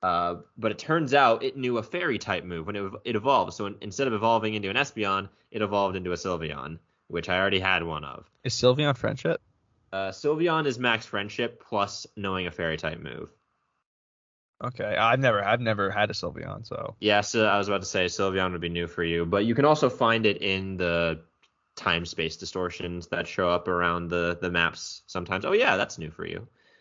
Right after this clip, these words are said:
Speaker 1: Uh,
Speaker 2: But you,
Speaker 1: I'm not
Speaker 2: you, you, you were right. Um, spoilers are starting to slip through the cracks a little bit.
Speaker 1: I told you, need, you should have fucking gotten the
Speaker 2: I, I'm,
Speaker 1: game.
Speaker 2: I'm, I, I'm pretty sure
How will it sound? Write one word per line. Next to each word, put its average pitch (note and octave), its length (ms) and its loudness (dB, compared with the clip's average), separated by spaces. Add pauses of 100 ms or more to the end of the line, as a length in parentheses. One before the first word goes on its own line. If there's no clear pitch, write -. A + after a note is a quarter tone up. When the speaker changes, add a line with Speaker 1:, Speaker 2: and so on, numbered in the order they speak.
(220)
Speaker 1:
Uh, F2 420 -2
Speaker 2:
But C3 120 2
you, C#3 120 2
Speaker 1:
I'm D#3 140 4
not B2+ 160 4
Speaker 2:
you, C#3+ 240 4
you, D#3 40 6
you D#3 220 4
were D#3+ 180 10
right. B2 360 8
Um, A2 320 4
spoilers C#3+ 360 2
are - 20 -4
starting B2 240 2
to A2+ 40 -8
slip - 380 -4
through A#2+ 120 0
the G#2 60 0
cracks G#2+ 380 2
a F#2+ 80 -4
little G2 160 -2
bit. F#2+ 380 -4
Speaker 1:
I A#2 160 -6
told D3 280 -10
you, D3 140 -2
need, D#3 400 0 (100)
you B2 120 -10
should - 340 -10
have - 140 -4
fucking C#3 500 0
gotten B2+ 360 4
the D#3+ 120 2
Speaker 2:
I, - 40 6
I'm, C#3 40 4
Speaker 1:
game. F3+ 320 6 (160)
Speaker 2:
I'm, C#3+ 160 8
I, D#3 60 6
I'm D3 100 6
pretty F3+ 320 4
sure C#3 560 2